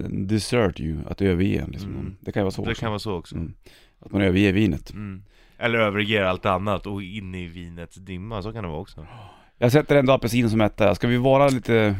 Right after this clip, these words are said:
Speaker 1: folkliga
Speaker 2: Tråkiga
Speaker 1: då?
Speaker 2: och, eh, överens. Men
Speaker 1: Ja.
Speaker 2: eh, ja, ibland måste man vara folklig. Du måste vara i, liksom, i den
Speaker 1: Ja.
Speaker 2: stora cirkeln där alla befinner sig.
Speaker 1: Ja, för jag
Speaker 2: Kan inte
Speaker 1: tycker
Speaker 2: gå ner och nörda bara för att nörda, liksom.
Speaker 1: Nej,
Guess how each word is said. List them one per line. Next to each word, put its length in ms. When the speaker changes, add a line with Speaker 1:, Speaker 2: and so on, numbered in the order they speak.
Speaker 1:
folkliga 340
Speaker 2:
Tråkiga 240
Speaker 1:
då? 140
Speaker 2:
och, 420
eh, 260
överens. 440
Men 180
Speaker 1:
Ja. 60
Speaker 2:
eh, 680
ja, 240
ibland 240
måste 240
man 80
vara 100
folklig. 560
Du 60
måste 280
vara 160
i, 260
liksom, 300
i 40
den 220
Speaker 1:
Ja. 180
Speaker 2:
stora 160
cirkeln 400
där 80
alla 220
befinner 420
sig. 260
Speaker 1:
Ja, 200
för 60
jag 80
Speaker 2:
Kan 60
inte 100
Speaker 1:
tycker 120
Speaker 2:
gå 20
ner 160
och 80
nörda 340
bara 260
för 120
att 60
nörda, 360
liksom. 260
Speaker 1:
Nej, 200